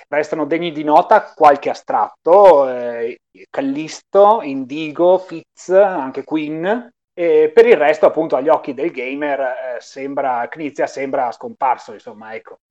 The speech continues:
E il periodo però si chiude con un paio di avvenimenti che sono un preludio alla successiva meritata sua riscoperta, perché nel duemilaquindici, con il collaborativo Mm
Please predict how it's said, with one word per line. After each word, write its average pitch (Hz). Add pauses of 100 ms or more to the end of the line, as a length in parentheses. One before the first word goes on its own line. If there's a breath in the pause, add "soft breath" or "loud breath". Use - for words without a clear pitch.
E 160
il 247
periodo 196
però 165
si -
chiude 156
con 190
un 147
paio 131
di 151
avvenimenti 147
che 165
sono 135
un 185
preludio 170
alla 139
successiva 147
meritata 143
sua 127
riscoperta, 117 (440 loud breath)
perché 170
nel 151
duemilaquindici, 160
con 143
il 127
collaborativo 131 (100)
Mm 175